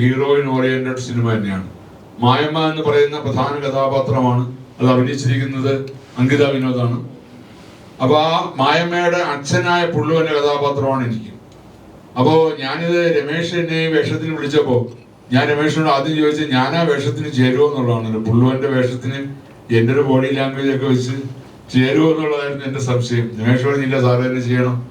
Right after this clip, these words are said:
എന്ന് നിർബന്ധപൂർവ്വം പറഞ്ഞപ്പോ ശരി ആയിക്കോട്ടെ, ഒരു സംവിധായകനാണല്ലോ ഒരു, ഏഹ്, നടനെ തീരുമാനിക്കുന്നത് അല്ലെങ്കിൽ കഥാപാത്രം, പ്രത്യേകിച്ചും രമേശ് തന്നെയാണ് എൻ്റെ സ്ക്രിപ്റ്റ്.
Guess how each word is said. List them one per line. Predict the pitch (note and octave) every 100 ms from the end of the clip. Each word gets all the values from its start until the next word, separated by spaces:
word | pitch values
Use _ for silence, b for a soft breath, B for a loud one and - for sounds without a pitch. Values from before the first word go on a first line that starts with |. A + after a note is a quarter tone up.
| - - -
എന്ന് | D3 D3
നിർബന്ധപൂർവ്വം | D3 E3 E3+ E3+ F3 E3
പറഞ്ഞപ്പോ | D3+ D#3 D#3 D3
ശരി | D#3 D3+
ആയിക്കോട്ടെ, | D3+ D3+ D3 - - - - -
ഒരു | C3 B2
സംവിധായകനാണല്ലോ | C3 D3 D3 D#3 D#3+ D3+ D3+ D3 C3+
ഒരു, | B2+ C3 - - - - B2
ഏഹ്, | B2 B2
നടനെ | B2 B2+ D3+ A#2+
തീരുമാനിക്കുന്നത് | C3+ C3 B2+ B2 B2
അല്ലെങ്കിൽ | B2 B2+ B2
കഥാപാത്രം, | A#2 B2+ C3 C#3 C#3 B2 B2+ - - - -
പ്രത്യേകിച്ചും | B2+ D#3 D#3+ E3+ E3+ C3+
രമേശ് | C3+ D#3 D#3
തന്നെയാണ് | E3 D#3+ D#3
എൻ്റെ | D3+ C3+
സ്ക്രിപ്റ്റ്. | C3 A#2+